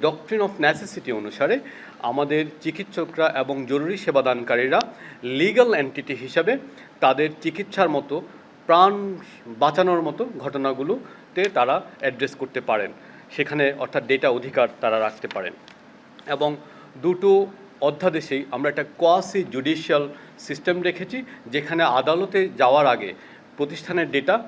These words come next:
কিংবা ব্যক্তির ডেটা ব্রেচ হচ্ছে কিনা সেই ব্যাপারে একটা সালিসি করা যাবে। আমরা আগের যে আইন ছিল সেখানে আপনারা জানেন যে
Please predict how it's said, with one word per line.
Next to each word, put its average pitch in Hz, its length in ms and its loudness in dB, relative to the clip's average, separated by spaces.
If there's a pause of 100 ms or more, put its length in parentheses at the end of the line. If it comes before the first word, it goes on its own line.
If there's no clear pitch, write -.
কিংবা 135 240 0
ব্যক্তির 135 440 -4
ডেটা 127 260 0
ব্রেচ 175 320 -2
হচ্ছে 156 260 -8
কিনা 151 200 -6
সেই 139 220 -4
ব্যাপারে 147 400 -2 (360)
একটা 120 360 -2 (120)
সালিসি 139 480 -4
করা 101 220 0
যাবে। 87 260 -8 (1900)
আমরা 180 420 4 (2750)
আগের 165 360 4 (280)
যে 165 260 0
আইন 151 240 0
ছিল 208 300 -4
সেখানে 160 640 -4 (300)
আপনারা 151 260 2
জানেন 143 440 2
যে 147 300 0